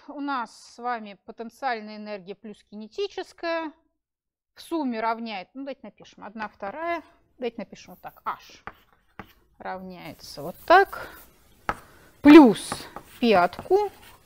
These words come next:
равняется H маленькое, равняется константе.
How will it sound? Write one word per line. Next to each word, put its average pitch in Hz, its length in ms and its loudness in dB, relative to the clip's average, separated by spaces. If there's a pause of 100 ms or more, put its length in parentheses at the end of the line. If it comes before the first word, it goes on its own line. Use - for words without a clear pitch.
(520)
равняется 214 800 4
H - 240 -4
маленькое, 359 480 2
равняется 233 480 -2
константе. 226 580 -4